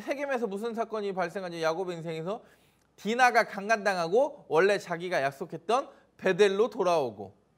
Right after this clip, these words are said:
그렇죠, 베들레헴, 헤브론, 브엘세바. 계속 성경에는 이 중앙 산지 라인,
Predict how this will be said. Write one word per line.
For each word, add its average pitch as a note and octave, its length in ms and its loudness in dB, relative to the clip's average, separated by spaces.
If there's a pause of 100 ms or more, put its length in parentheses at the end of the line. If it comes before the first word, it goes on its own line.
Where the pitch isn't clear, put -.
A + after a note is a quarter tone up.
(400)
그렇죠, C4 420 -6
베들레헴, F3 520 -6
헤브론, C#3 400 -10 (200)
브엘세바. A#2+ 460 -6 (440)
계속 F#4 720 4 (160)
성경에는 C#4+ 880 0 (240)
이 A#3 160 -6
중앙 D#4+ 460 4
산지 D4 320 -2
라인, F#3 260 4